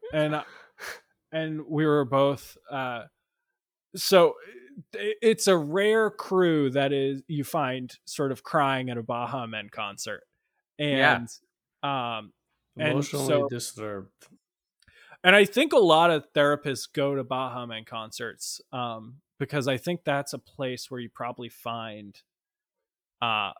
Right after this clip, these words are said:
Speaker 1: people at the end of their, people at their wits' end, at the, like, back row of a Baha Men concert,
Speaker 2: Mm.
Speaker 1: or at the front row even. Um, and so,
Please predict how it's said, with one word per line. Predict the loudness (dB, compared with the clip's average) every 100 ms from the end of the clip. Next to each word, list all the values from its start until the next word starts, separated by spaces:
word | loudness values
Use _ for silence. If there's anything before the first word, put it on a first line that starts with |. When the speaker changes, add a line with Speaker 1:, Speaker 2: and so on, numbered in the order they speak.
| _
Speaker 1:
people | -12 -8 -6
at | -6
the | -8
end | -10
of | -10
their, | -10 -12 -18 _ -4
people | 2 4
at | 4
their | 0
wits' | 0 -4 -4
end, | -6 -6
at | -4 -4
the, |
like, | -4 -6 -2
back | 0 0 -4
row | -8 -6 -4
of | -6
a | -8
Baha | -8 -8 -8
Men | -10 -12 -12
concert, | -12 -12 -12 -12 -14 _ _ _ -14
Speaker 2:
Mm. | -4
Speaker 1:
or | 0 2 0
at |
the | -2
front | -4 -2 -2
row | -6 -8
even. | -12 -18 -20 _ _
Um, | -4 -2 -2 -4 -6
and | -6
so, | -2 0 0 0 -6